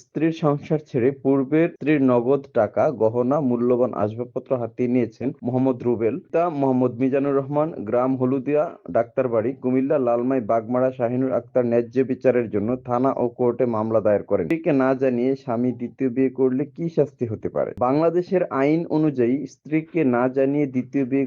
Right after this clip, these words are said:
করলে স্বামীর জন্য রয়েছে স্পষ্ট শাস্তির বিধান। মুসলিম পার্সোনাল ল অনুযায়ী একজন মুসলিম পুরুষ দ্বিতীয় বিয়ে করতে চাইলে তাকে অবশ্যই প্রথম স্ত্রীর সম্মতি নিতে হবে। সেই সঙ্গে সংশ্লিষ্ট এলাকার উপজেলা নির্বাহী অফিসার বা নিকা রেজিস্ট্রারের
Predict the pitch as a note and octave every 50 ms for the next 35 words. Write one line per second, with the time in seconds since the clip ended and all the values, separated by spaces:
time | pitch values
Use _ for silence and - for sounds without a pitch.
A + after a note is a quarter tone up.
0 | C3 - C#3+ C#3+ C3+ C3+ D3+ C#3+ - - C#3 B2 B2+ C3+ C#3+ B2+ B2+ C#3+ C#3+ C#3+
1 | C#3+ C#3 C3+ C3+ C3+ C3+ C3+ - D3 C3+ - _ - C3 C#3 - - - C#3+ -
2 | - C3 A#2+ - - - B2 G2+ E2 F2+ F2+ F2 G2 E2 D2+ C2+ G2+ A#2 A#2+ B2
3 | - C#3+ D3 D3 C#3 - A#2 A2+ - - C#3 C3+ C3+ B2 A2+ A2 A#2 A#2+ A#2+ F#2+
4 | A#2+ B2 A#2+ G2+ G2+ A2+ A#2+ - - G#2 G2+ G2+ - A#2+ A2+ A2+ B2 B2 - -
5 | C3+ C#3+ C#3+ C3+ C3 _ - C3 B2+ C#3 C#3+ C#3 - - _ - G2+ G#2 A#2+ A#2+
6 | - C3 C3+ C3+ A#2+ C3 C3 C3+ C#3 C#3 C#3 _ _ _ _ _ _ _ _ _
7 | _ - - E3+ D#3+ - E3+ - - B2 G#2+ G#2+ A2+ B2+ B2+ A#2+ A#2 A2+ A2+ B2
8 | A2+ A2+ A2 C3 C3+ - - D#3+ D3 - D3 C#3+ C#3 D3+ C#3+ C#3 C3+ - - C#3+
9 | C#3 C3 - C3+ A#2+ A#2+ A#2+ A#2 A#2 A#2 G#2+ G2+ - G#2 G2 G2 D#2+ - - -
10 | - - B2+ B2+ B2+ C#3 C3+ C3 C#3 C3+ C#3 C3 C3 C3 - - C3+ C3 - -
11 | - - A#2 A#2+ A#2 - C3 B2 B2+ G#2+ - - A#2+ A2+ C3 B2+ C3 C3 B2+ B2
12 | A2+ C3 C3+ C3+ C3+ B2+ B2+ - C3 B2+ - C#3+ C#3 C#3 C#3 - _ _ _ _
13 | _ - G2+ G#2 A#2+ A#2 B2 C3+ C3 C3+ C#3+ D3+ C#3+ D3 F3+ F3 E3+ D#3 D3+ D3
14 | C3+ D3+ E3 D#3+ E3 F3 D#3 D3+ D3+ D3+